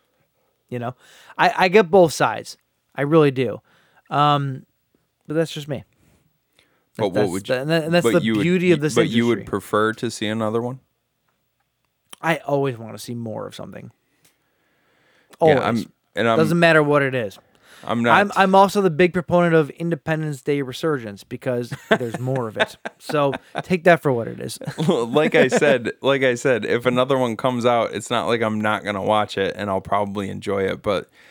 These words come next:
Speaker 2: to me, this is the type of story where it's, it's scarier if it just fades, fades into folklore. Like, the idea that
Speaker 1: That's
Speaker 2: this
Speaker 1: fair.
Speaker 2: hand just continues to travel around the world,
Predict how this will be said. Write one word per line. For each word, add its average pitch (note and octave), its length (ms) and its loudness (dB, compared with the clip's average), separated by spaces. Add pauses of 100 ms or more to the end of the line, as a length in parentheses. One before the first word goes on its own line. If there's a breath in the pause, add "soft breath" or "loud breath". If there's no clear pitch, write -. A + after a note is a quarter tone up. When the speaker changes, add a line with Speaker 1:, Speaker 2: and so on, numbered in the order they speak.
(220 soft breath)
Speaker 2:
to A#2+ 120 -4
me, A2+ 240 0
this G#2 240 -6
is G2+ 100 -12
the G#2+ 80 -8
type G#2 300 -2
of G#2 80 -8
story G#2+ 400 -2
where F#2+ 440 -2
it's, - 440 -8 (920)
it's A#2+ 220 -4 (120)
scarier A#2 640 2
if G#2+ 200 -4
it G#2 160 -2
just G2 400 -8
fades, G#2 720 -6 (240)
fades A#2+ 480 -2
into G#2 220 -4
folklore. D#2 680 -6 (240)
Like, G2+ 340 -4 (1080)
the A#2 140 0
idea G#2+ 360 0
that G2 160 -4
Speaker 1:
That's - 0 -
Speaker 2:
this C3+ 240 -2
Speaker 1:
fair. A2+ 100 -6
Speaker 2:
hand G2+ 240 -4
just G2 180 -10
continues G#2 560 -6
to G2 80 -10
travel G2 380 -2
around F#2+ 280 -6
the F#2+ 80 -8
world, F#2+ 420 -6